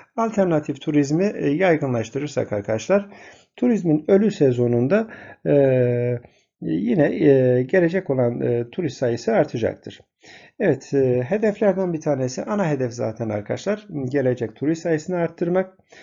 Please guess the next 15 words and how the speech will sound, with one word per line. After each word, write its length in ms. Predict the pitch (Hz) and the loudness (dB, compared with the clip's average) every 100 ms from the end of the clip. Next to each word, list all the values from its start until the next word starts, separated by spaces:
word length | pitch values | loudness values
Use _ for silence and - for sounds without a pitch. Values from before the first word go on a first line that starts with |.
| - - _ | -20 -20 _
Dış 180 | 240 233 | -2 -2
ticarette 540 | - 190 160 151 151 147 | -4 -2 2 2 2 0
meydana 400 | 156 165 190 208 | 0 2 0 0
gelen 380 | 160 127 107 - | 0 0 -2 -6
açığın 500 | - 151 180 202 202 | -8 -4 2 2 2
bir 200 | 202 220 | -2 -4
kısmının 580 | - 156 - 170 240 240 - - _ | -6 -6 -2 0 0 -4 -12 -20 _
turizm 580 | - 185 226 233 208 143 | -6 -2 0 0 0 0
gelirleriyle 880 | 139 139 147 139 147 160 196 143 135 - _ _ | 0 0 0 0 0 2 0 0 -2 -12 _ _
kapatılmasını 840 | - 156 151 151 139 120 101 135 | -10 -4 -4 -2 -2 -2 -4 -6
sağlamak. 600 | 156 180 175 180 190 202 - _ _ - _ - | -4 0 0 0 -2 -4 -10 _ _ -20 _ -6
Aynı 260 | 240 226 | -2 -2
zamanda 440 | 160 147 135 123 127 | 0 0 0 -2 -4
turizm 380 | - 208 208 180 | -4 -4 -2 -4
faaliyetlerinde 920 | 170 151 143 135 139 123 117 113 | -4 -4 -4 -6 -4 -4 -2 -6